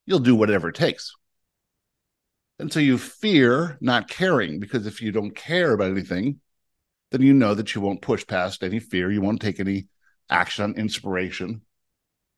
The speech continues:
Nothing will matter. You can even imagine someone who doesn't care about anything at all.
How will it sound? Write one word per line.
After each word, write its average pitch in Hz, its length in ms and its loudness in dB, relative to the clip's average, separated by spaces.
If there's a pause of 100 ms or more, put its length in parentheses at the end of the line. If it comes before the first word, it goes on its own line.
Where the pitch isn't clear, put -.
(300)
Nothing 104 280 -2
will 107 100 2
matter. 110 540 0 (580)
You 92 80 -8
can 113 140 -4
even 117 160 2
imagine 117 480 0
someone 101 260 -4
who 101 140 -4
doesn't 104 260 -4
care 101 320 -4
about 101 220 -2
anything 98 260 -4
at 101 80 0
all. 135 340 2